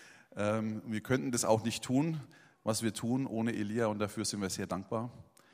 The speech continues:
für die jahrelange treue Unterstützung. Und, äh, ich weiß immer, wenn eine Not ist, ich kann mich an euch wenden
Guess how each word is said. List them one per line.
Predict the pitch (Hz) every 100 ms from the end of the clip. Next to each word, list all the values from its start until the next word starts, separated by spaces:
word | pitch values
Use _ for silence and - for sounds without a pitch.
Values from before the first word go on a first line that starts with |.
| - _
für | - 92
die | 98
jahrelange | 95 90 107 98 101 95
treue | - 90 101 104
Unterstützung. | 95 95 - 104 - 117 117 - - _ _ - - _ _ -
Und, | 90 90 104
äh, | 90 90
ich | -
weiß | 87 92 101
immer, | 107 95
wenn | 98
eine | 92 90
Not | 90 92 110
ist, | - 107 -
ich | 98 -
kann | 95
mich | 92 73
an | 90
euch | 82 -
wenden | 82 98 104